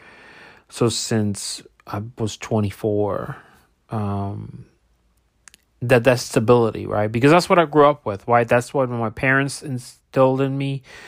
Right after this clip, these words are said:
That's what my mom has done. She worked for the same employer. She's gonna retire from the same employer at sixty-five.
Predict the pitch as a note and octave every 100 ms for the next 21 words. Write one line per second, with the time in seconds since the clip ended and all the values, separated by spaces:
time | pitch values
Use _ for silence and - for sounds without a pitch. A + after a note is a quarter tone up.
0 | - - - G2+ - G2+ G2+ F#2+ G2+ B2
1 | C#3+ C#3 C3+ B2+ B2 B2 A#2+ A#2+ G#2+ F#2+
2 | G2 - G#2 G#2 - B2+ B2+ C3 B2+ -
3 | - A#2 - A#2+ A#2 A2+ A2 G#2+ - -
4 | G2 G2 G2 A#2+ A#2+ A#2 - B2 A#2 -
5 | A2 G#2+ G#2+ G#2+ F#2+ - A#2 - - A2+
6 | A2 G#2 G#2 G#2 G#2